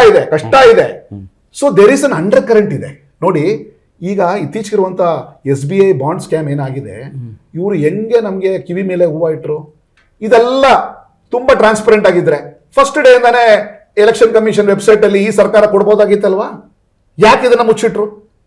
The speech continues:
Speaker 1: ಮತ್ತೆ ಎಸ್ ಬಿ ಐ ಏನ್ ಹೇಳಿದ್ರು? "ನಮ್ಗೆ ಮೂರು ಮ-, ತಿಂಗಳು ಬೇಕು ಮಾಹಿತಿ ಕೊಡಕ್ಕೆ" ಅಂತ ಹೇಳಿದ್ರು.
Speaker 2: ಎಲೆಕ್ಷನ್ ಮುಗಿಯೋ
Speaker 1: ಎಲೆಕ್ಷನ್ ಮುಗಿಯೋ ತನಕ. ಆವಾಗ ಈ ಡಿಜಿಟಲ್ ಇಂಡಿಯಾ ಅಂತ ಮೋದಿ ಹೇಳ್ತಾರಲ್ಲ, ಡಿಜಿಟಲ್ ಇಂಡಿಯಾ ಒಂದು ಬಟನ್ ಪ್ರೆಸ್ ಮಾಡಿದ್ರೆ ಎಲ್ಲರ ಅಕೌಂಟ್ ಬರ್ಬೇಕು.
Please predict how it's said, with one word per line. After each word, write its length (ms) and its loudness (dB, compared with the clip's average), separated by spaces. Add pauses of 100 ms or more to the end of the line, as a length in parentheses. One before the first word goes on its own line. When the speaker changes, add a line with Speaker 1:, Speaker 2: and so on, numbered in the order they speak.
Speaker 1:
ಮತ್ತೆ 160 2
ಎಸ್ 280 4
ಬಿ 80 2
ಐ 40 4
ಏನ್ 200 4
ಹೇಳಿದ್ರು? 640 2
"ನಮ್ಗೆ 220 2
ಮೂರು 380 4
ಮ-, 180 2
ತಿಂಗಳು 260 2
ಬೇಕು 320 6
ಮಾಹಿತಿ 400 2
ಕೊಡಕ್ಕೆ" 320 2
ಅಂತ 160 2
ಹೇಳಿದ್ರು. 380 2
Speaker 2:
ಎಲೆಕ್ಷನ್ 260 -4
ಮುಗಿಯೋ 280 -2
Speaker 1:
ಎಲೆಕ್ಷನ್ 340 4
ಮುಗಿಯೋ 200 4
ತನಕ. 400 -4 (180)
ಆವಾಗ 300 2 (360)
ಈ 140 -4
ಡಿಜಿಟಲ್ 440 0
ಇಂಡಿಯಾ 240 2
ಅಂತ 120 -2
ಮೋದಿ 260 0
ಹೇಳ್ತಾರಲ್ಲ, 720 0
ಡಿಜಿಟಲ್ 300 2
ಇಂಡಿಯಾ 380 2
ಒಂದು 180 -6
ಬಟನ್ 300 -2
ಪ್ರೆಸ್ 220 -4
ಮಾಡಿದ್ರೆ 260 0
ಎಲ್ಲರ 220 4
ಅಕೌಂಟ್ 260 -2
ಬರ್ಬೇಕು. 520 -8